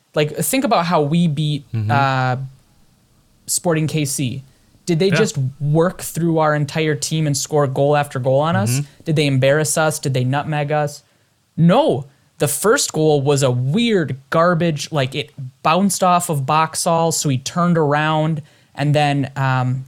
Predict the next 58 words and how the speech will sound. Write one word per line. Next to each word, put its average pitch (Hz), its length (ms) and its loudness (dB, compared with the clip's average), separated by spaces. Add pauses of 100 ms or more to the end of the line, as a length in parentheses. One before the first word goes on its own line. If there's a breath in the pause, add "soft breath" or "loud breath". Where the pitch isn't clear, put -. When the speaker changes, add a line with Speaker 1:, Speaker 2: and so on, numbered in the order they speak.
Speaker 1:
gosh, 135 260 -4
who 151 60 -2
scored 143 280 -2
the 131 60 -6
Speaker 2:
Just 131 180 -4
Speaker 1:
first 139 220 -4
one? 123 240 -6
Was 131 160 0
it 127 160 0
Speaker 2:
Yeah, 135 140 2
Speaker 1:
Bruin? 147 120 4
Speaker 2:
it 127 40 4
was 120 120 2
one 135 120 0
of 151 60 -2
the 131 100 0
late 123 220 -2
subs, 131 480 0
Speaker 1:
Yeah, - 40 -8
Speaker 2:
and 110 80 0
it 127 40 2
Speaker 1:
Bru-, 170 60 2
Speaker 2:
just 151 220 0
Speaker 1:
Bruin 180 280 4
Speaker 2:
stopped. 123 40 0
It 123 100 -2
just 127 120 2
Speaker 1:
scored 123 60 -2
it. 120 40 0
Speaker 2:
landed 117 240 -2
right 113 160 -2
in - 60 -8
his 107 120 -6
foot. 92 280 -6
Speaker 1:
It 233 100 2
landed 214 300 2
his 294 180 -2
foot, 196 320 0 (100)
and 202 140 0
he, 233 300 -6
it 180 60 0
was 220 120 2
a 262 40 -2
good 240 160 -4
goal. 262 240 2
I'm 156 80 0
not - 280 -2
criticizing 147 680 -2
it, 135 160 -2 (360 soft breath)
but 180 140 0
this 254 160 -2
was 320 160 2
Speaker 2:
No, - 40 4
yeah. 240 160 4
Speaker 1:
not 151 100 -2
Jordan 180 360 2
Morris, 160 600 2
like, 143 460 -2